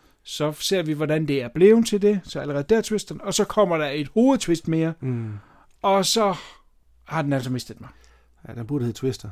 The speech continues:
Speaker 2: filmen
Speaker 1: Ja,
Speaker 2: i stedet for.
Speaker 1: det er, burde den gøre.
Speaker 2: Ja.
Speaker 1: Og apropos Twister, så er,
Speaker 2: <laughs>
Speaker 1: øh,
Speaker 2: Ja.
Speaker 1: det er jo Helen Hunt, der er
Speaker 2: Lige
Speaker 1: med i den her,
Speaker 2: præcis.
Speaker 1: sjovt nok.
Speaker 2: Mm.
Speaker 1: Øh, og jeg har skrevet her, tror jeg.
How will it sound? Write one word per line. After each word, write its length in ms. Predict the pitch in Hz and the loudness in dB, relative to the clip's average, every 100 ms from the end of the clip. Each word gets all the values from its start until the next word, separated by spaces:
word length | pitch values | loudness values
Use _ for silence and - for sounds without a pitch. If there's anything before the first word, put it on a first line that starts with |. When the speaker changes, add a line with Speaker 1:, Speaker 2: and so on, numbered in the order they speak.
| - | -10
Speaker 2:
filmen 200 | 123 147 | -4 -2
Speaker 1:
Ja, 100 | 120 | -2
Speaker 2:
i 20 | |
stedet 180 | 123 117 | -4 -2
for. 100 | 190 | 6
Speaker 1:
det 200 | 196 202 | 6 6
er, 180 | 170 160 | 2 0
burde 340 | 180 170 143 | 2 2 2
den 120 | 123 | -4
gøre. 240 | 123 127 131 | -2 -2 -2
Speaker 2:
Ja. 80 | 143 | -2
Speaker 1:
Og 220 | 156 202 | 0 2
apropos 400 | 214 165 170 170 | 2 0 0 0
Twister, 300 | 190 180 - | 2 0 0
så 160 | 131 170 | -2 2
er, 580 | 160 156 151 151 156 156 | 4 4 6 6 4 2
Speaker 2:
<laughs> 0 | |
Speaker 1:
øh, 60 | 156 - | 0 2
Speaker 2:
Ja. 80 | 170 | 8
Speaker 1:
det 80 | |
er 40 | 175 | 10
jo 60 | |
Helen 240 | 175 196 175 | 10 8 8
Hunt, 300 | 226 262 - | 8 8 6
der 80 | 180 | 8
er 40 | |
Speaker 2:
Lige 60 | 180 | 10
Speaker 1:
med 60 | |
i 20 | |
den 200 | 190 190 | 10 10
her, 80 | 208 | 10
Speaker 2:
præcis. 120 | 196 | 8
Speaker 1:
sjovt 200 | 175 180 | 8 6
nok. 180 | 160 170 | 6 4
Speaker 2:
Mm. 60 | 165 - - 127 - - | 4 -4 -18 -16 -4 4
Speaker 1:
Øh, 500 | 190 190 185 185 185 | 8 8 8 6 4
og 100 | 196 | 2
jeg 100 | 202 | 2
har 80 | 190 | 2
skrevet 380 | 196 220 240 202 | 0 2 2 4
her, 200 | 214 151 | 2 2
tror 360 | - - 226 | 0 4 4
jeg. 140 | 123 | 4